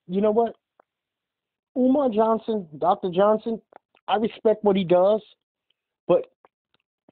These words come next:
that kinda coming at people, everybody's not gonna groove with that.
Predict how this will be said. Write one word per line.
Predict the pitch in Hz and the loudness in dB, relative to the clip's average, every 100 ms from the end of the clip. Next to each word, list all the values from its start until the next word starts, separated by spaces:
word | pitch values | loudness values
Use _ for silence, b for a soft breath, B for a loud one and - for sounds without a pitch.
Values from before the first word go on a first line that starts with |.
| _ _ _ _ - | _ _ _ _ -2
that | 208 262 254 | 0 0 -2
kinda | 240 226 196 | -4 -2 -2
coming | - 208 202 | 0 2 2
at | 190 180 | 0 -2
people, | - 196 190 190 - _ _ _ _ _ _ | -6 -4 -2 -2 -6 _ _ _ _ _ _
everybody's | - 247 220 220 214 | 2 2 2 2 2
not | 190 185 | 0 0
gonna | 175 165 | 2 2
groove | 156 165 127 | 2 2 2
with | 117 | -2
that. | 95 87 | -4 -6